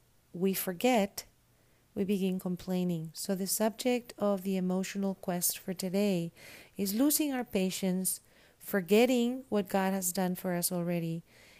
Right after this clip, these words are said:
and beginning the process of complaining. So what are they telling? They're saying, "Moses, you brought us up from Egypt, and there's no food, there's no water, and this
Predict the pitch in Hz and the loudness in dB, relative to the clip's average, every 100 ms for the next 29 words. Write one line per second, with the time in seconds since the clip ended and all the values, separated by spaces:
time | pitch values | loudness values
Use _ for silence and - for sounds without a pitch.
0 | - - 180 175 - 185 175 170 165 165 | -20 -6 -2 -2 -4 -4 -2 0 0 -2
1 | 160 165 - 185 170 175 165 180 160 - | -4 -8 -8 -6 -2 -2 -2 -2 -4 -4
2 | 180 - 170 - 175 170 165 165 - 175 | -8 -6 -6 -4 -2 -2 -2 -2 -2 2
3 | 185 190 196 185 190 180 185 175 - - | 4 4 2 -2 -2 0 -2 -4 -12 -20
4 | - - 190 - 208 196 190 196 226 208 | -20 -6 -2 2 4 4 4 4 4 2
5 | 202 180 208 208 226 - 220 220 - 233 | 0 2 4 6 4 4 2 2 0 0
6 | 247 285 294 277 - - - - - - | 0 2 2 0 -6 -16 -20 -20 -20 -20
7 | - - 214 214 220 214 - 208 196 185 | -20 0 4 6 6 2 2 4 4 4
8 | 180 185 277 277 214 190 175 180 180 202 | 2 2 4 4 6 4 2 2 4 6
9 | 233 240 240 - 190 214 208 - | 8 8 6 4 2 2 0 -2